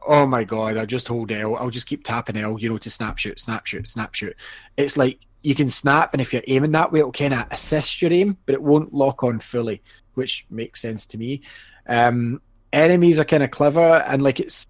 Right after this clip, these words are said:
it's cool to see things, like, I've been in games before where I've thrown, like, a Molotov cocktail at a car, and it's done nothing, whereas this, the Molotov cocktail smashed in the windscreen,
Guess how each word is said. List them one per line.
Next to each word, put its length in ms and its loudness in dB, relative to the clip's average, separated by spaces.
it's 180 -4
cool 260 6
to 100 0
see 120 0
things, 260 4
like, 160 0
I've 300 4
been 140 4
in 80 2
games 240 2
before 320 2
where 140 0
I've 100 0
thrown, 360 0
like, 220 -2
a 40 -2
Molotov 440 -2
cocktail 400 -2
at 40 -2
a 40 -6
car, 360 2
and 100 -2
it's 120 -4
done 200 4
nothing, 380 2
whereas 240 4
this, 240 2
the 100 -6
Molotov 480 2
cocktail 340 0
smashed 480 -2
in 40 -6
the 80 -4
windscreen, 520 0